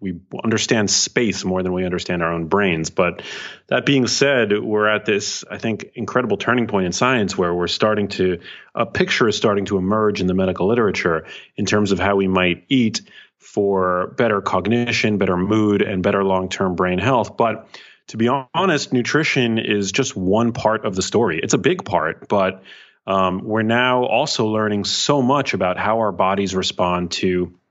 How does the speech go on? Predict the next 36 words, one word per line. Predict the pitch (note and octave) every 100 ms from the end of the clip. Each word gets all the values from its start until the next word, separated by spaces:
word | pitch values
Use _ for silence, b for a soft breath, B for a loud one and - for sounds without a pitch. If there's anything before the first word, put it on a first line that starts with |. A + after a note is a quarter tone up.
| _ _ _ - _
the | - A#2+
environment | A2+ A2 A#2 B2 A2
around | G2+ F#2 B2+
it, | G2 D2+ B B B
whether | - G2+ G#2
that | G#2 G2 F#2+
is | F#2 F2
light, | F2 F#2 G#2 D#2+ - -
whether | F#2 F2+ F#2
that | F#2+ F2+ F2+
is | G2 F#2 F2+ F2 -
food, | - - B2+ D#3 F#2 E2
but | G2
from, | - G#2 G2+ G2 G2 B B
uh, | G2+ F#2+ F#2+
not | A#2 C#3+
just | E3+ - -
the | - A2+ G#2+
standpoint | - A2+ A2 A2+ F#2+
of | F2
what | F2 C3 -
we're | G#2
eating, | G2 F2+ F#2
but | A2+
when | A2 G2 D3+
we're | C3+ F2+
eating, | F2+ D#2+ D2+ D#2 B B B
um, | F#2+ F2+ F#2+
our | G2+
relationship | G#2 A#2 B2 B2 A2 G2+
with | G2+
nature, | F#2+ F#2+ C3 C#3 F#2 D2+
our | E2+ F#2
relationship | G2+ G#2+ - G#2+ G#2+
with | G2 F#2 F2+ - _
thermal, | - - B2+ D3 F#2 E2